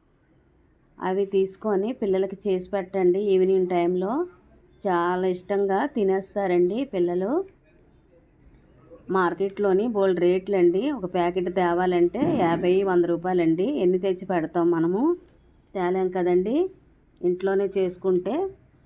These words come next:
ఒక పదిహేను రోజులు, ఒక వారం రా-, వారం దాకా నిల్వ ఉంటాయండి.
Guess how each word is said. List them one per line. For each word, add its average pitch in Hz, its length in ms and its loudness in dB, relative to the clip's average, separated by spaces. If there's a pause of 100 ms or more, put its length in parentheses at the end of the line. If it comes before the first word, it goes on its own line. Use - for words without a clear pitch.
(160)
ఒక 175 120 -4
పదిహేను 185 460 0
రోజులు, 185 360 0
ఒక 254 160 -2
వారం 170 360 2
రా-, 170 360 -2
వారం 180 400 0
దాకా 175 320 -2
నిల్వ 180 300 2 (120)
ఉంటాయండి. 170 640 0